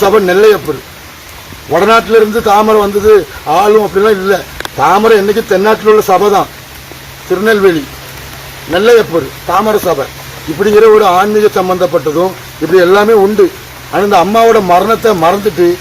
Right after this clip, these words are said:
நீ எல்லாம் கட்சி மாறினியா? நீ நன்றி கெட்டவன், நீ தமிழனே கிடையாது. தமிழக வெற்றி கழகம், தமிழக வெற்றிவேல் கழகம். காமராஜர் காலம், எம் ஜி ஆர் காலம், கலைஞர்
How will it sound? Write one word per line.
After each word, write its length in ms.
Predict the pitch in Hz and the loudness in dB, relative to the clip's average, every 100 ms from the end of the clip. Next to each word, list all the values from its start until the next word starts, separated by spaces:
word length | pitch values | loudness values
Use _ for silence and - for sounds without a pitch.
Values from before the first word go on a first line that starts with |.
| - - | -10 -12
நீ 80 | 156 185 | -2 2
எல்லாம் 200 | 202 196 | 2 2
கட்சி 220 | 190 254 226 | -2 0 0
மாறினியா? 360 | 214 196 202 214 190 | 0 2 0 2 2
நீ 60 | 196 170 | 0 -2
நன்றி 200 | 190 214 | -2 -2
கெட்டவன், 340 | 208 175 147 - - | 0 0 -4 -10 -8
நீ 60 | 185 - | -6 -2
தமிழனே 340 | 160 226 233 214 | 0 2 4 4
கிடையாது. 320 | 196 180 135 135 - - - - - - - - - - - | 4 4 0 -6 -16 -20 -20 -18 -18 -18 -18 -18 -18 -18 -6
தமிழக 320 | 135 170 185 180 | -2 2 2 2
வெற்றி 240 | 165 - 208 - | 0 -4 -6 0
கழகம், 320 | 160 135 131 - - - - - 156 | 0 0 -4 -10 -16 -16 -18 -8 -4
தமிழக 320 | 170 196 208 240 - - - - - - | 0 2 2 0 -8 -16 -16 -16 -16 -4
வெற்றிவேல் 720 | 147 180 - 233 208 214 240 208 | -2 -2 -6 -4 2 4 4 0
கழகம். 320 | 214 202 123 - - - - | -2 -2 -8 -14 -18 -16 -6
காமராஜர் 580 | 117 135 151 151 139 143 123 | 0 0 2 2 2 2 2
காலம், 380 | 131 131 135 135 - - - - - - - - - - 120 | 2 2 0 -2 -12 -20 -20 -18 -16 -14 -14 -14 -20 -10 -6
எம் 100 | 139 | -2
ஜி 80 | 156 | 2
ஆர் 120 | 151 143 | 2 2
காலம், 380 | 131 131 131 139 143 - - | 2 2 2 -2 -4 -14 -6
கலைஞர் 420 | 131 143 151 143 | -2 0 2 2